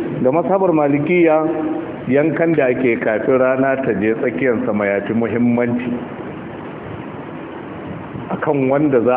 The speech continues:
a jinkirta sai bayan rana ta goce daga tsakiyar sama. Su sun ce daga lokacin da aka yi sallah, liman ya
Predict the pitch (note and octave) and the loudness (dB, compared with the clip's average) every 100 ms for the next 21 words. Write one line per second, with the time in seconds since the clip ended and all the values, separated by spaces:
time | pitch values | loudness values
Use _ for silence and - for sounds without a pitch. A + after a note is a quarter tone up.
0 | B2 A#2+ G2+ C3+ C3 B2+ A#2 G#2+ A2+ G#2+ | 2 0 0 0 0 0 -2 0 0 2
1 | A2+ A2+ A2 A2+ A2 A2 A2 B2+ B2 G2 | 2 2 2 0 0 0 2 2 2 0
2 | F#2+ - A#2 A2+ G2 G#2 F#2 - - - | 0 -2 0 0 0 -2 -2 -4 -8 -10
3 | - - - - - - - - - - | -12 -12 -12 -12 -12 -12 -12 -12 -12 -12
4 | - - - - - - A#2+ C#3+ C#3 A#2 | -12 -10 -10 -10 -8 -2 0 0 2 2
5 | G2+ G#2 C3 D3 C3 B2+ A#2 A2+ A2+ G#2 | 2 4 2 2 0 2 2 2 2 2
6 | B2 A#2+ A2 G2 - - - - - G#2 | 2 2 2 2 0 -6 -8 -6 -2 0
7 | A#2 B2+ A2+ | 2 2 2